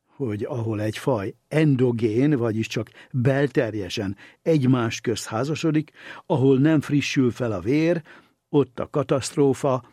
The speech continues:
programozva van. Ahogy a fajok keveredése gazdagodás, úgy a kultúráé is az. Szüntelen megújulásra van szüksége, és a külső hatás adja hozzá a lendületet.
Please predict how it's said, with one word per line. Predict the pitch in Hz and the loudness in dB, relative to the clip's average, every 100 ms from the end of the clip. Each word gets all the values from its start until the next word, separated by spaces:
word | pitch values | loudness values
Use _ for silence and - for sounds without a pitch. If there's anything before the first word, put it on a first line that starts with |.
| _ | _
programozva | - 147 127 98 87 104 107 98 104 | 0 2 2 -2 -6 -4 -4 -4 -6
van. | 101 92 78 71 - _ _ _ _ _ _ _ _ _ _ _ - - | -6 -8 -8 -12 -16 _ _ _ _ _ _ _ _ _ _ _ -20 -4
Ahogy | 143 131 123 | 2 4 4
a | 123 117 _ | 0 -4 _
fajok | - - 170 208 151 - - | -6 2 4 6 4 0 -6
keveredése | 143 120 117 104 104 101 - 113 | -2 0 -2 -2 -4 -2 -2 0
gazdagodás, | 147 131 - 147 131 151 165 170 180 170 - - _ _ _ _ _ _ _ - | 0 0 0 -2 0 -2 -2 -4 -4 -6 -10 -12 _ _ _ _ _ _ _ -2
úgy | 160 | 2
a | 131 | 2
kultúráé | 120 190 208 - 123 113 98 85 80 | 2 2 2 2 0 0 0 -2 -2
is | 80 80 - | -4 -6 -6
az. | 110 87 71 - - _ _ _ _ _ _ _ _ _ - - _ | -6 -8 -8 -10 -10 _ _ _ _ _ _ _ _ _ -20 -20 _
Szüntelen | - - 175 180 - 165 160 156 | -4 2 4 4 4 2 4 4
megújulásra | 139 147 131 143 139 139 131 - 139 | 4 4 4 4 6 4 0 -2 -2
van | 127 123 | 0 -2
szüksége, | - 139 - 117 90 78 71 - _ _ _ _ _ _ _ | -2 -4 -4 -4 -4 -4 -8 -10 _ _ _ _ _ _ _
és | 143 131 | -6 -4
a | |
külső | 127 - 170 175 - 165 | -4 2 2 4 4 2
hatás | 135 131 135 123 120 | 2 0 -2 -2 -2
adja | 127 110 | -2 -2
hozzá | 101 123 139 131 | -2 -2 0 0
a | |
lendületet. | 127 139 113 98 82 69 - - | 0 0 0 -4 -8 -14 -16 -20